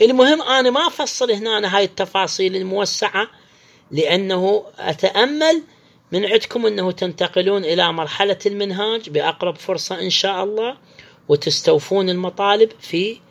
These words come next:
المنهاج، لأنه إذا هسه سولفناهن كلهن، بعد شنو ما راح نخلي شيء للمنهاج،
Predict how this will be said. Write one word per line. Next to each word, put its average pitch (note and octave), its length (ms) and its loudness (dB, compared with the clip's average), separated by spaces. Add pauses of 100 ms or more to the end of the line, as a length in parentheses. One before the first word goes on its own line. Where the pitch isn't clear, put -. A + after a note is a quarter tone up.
(260)
المنهاج، C3 720 0
لأنه B2 320 -4
إذا C#3 220 0
هسه D#3 200 -2
سولفناهن E3 640 0
كلهن، G3+ 340 2 (420)
بعد D3+ 240 2
شنو B3+ 240 2
ما C4 160 0
راح A#3 140 -2
نخلي F#3 320 -4
شيء D#3+ 200 -4
للمنهاج، D3+ 640 -8